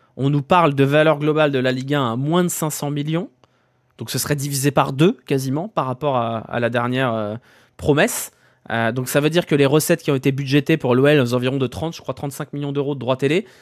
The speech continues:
bah, on en enlèverait, euh, dix, quinze millions dedans. Donc, euh, aujourd'hui, on sait pas qui va diffuser la Ligue un.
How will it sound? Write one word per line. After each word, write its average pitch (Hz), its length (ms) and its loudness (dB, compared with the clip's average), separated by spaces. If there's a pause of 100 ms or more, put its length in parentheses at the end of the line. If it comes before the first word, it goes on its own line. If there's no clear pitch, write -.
(220)
bah, 131 320 6
on 135 200 2
en 135 120 0
enlèverait, 135 600 4
euh, - 20 4
dix, 147 200 -8
quinze 170 180 -2
millions 160 240 -2
dedans. 117 180 -4 (1300)
Donc, 123 360 -4
euh, 117 280 2
aujourd'hui, 160 320 2
on 214 60 2
sait 196 120 2
pas 143 260 0
qui - 120 -8
va 123 80 4
diffuser 120 340 -4
la 110 100 0
Ligue 107 180 -8
un. - 60 -14